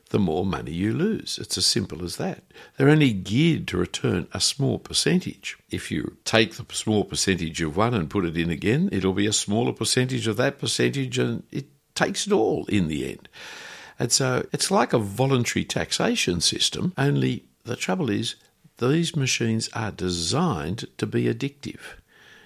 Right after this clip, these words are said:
You, you don't have to understand much of Pavlovian kind of psychology to realise that the operant conditioning process that they are using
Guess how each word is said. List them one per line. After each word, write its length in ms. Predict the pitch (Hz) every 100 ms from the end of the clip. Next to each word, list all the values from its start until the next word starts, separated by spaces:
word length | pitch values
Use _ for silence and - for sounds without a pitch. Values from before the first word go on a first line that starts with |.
| _
You, 160 | 104 95
you 120 | 131
don't 180 | 156 208
have 180 | 196 -
to 100 | 147
understand 480 | 151 135 - 127 110
much 200 | 127 -
of 160 | 87
Pavlovian 920 | - 110 90 101 127 117 101 90 87 87
kind 240 | - 95
of 100 | 87
psychology 840 | - 95 - - 113 - - - _ _ - - - _
to 120 | - 104
realise 560 | 117 131 113 110 -
that 160 | - -
the 140 | - -
operant 420 | 131 135 131 123
conditioning 640 | 123 107 113 - - 90 87
process 580 | - 101 98 - 80 -
that 200 | - -
they 180 | 98 95
are 120 | 76
using 640 | 85 101 123 104 - -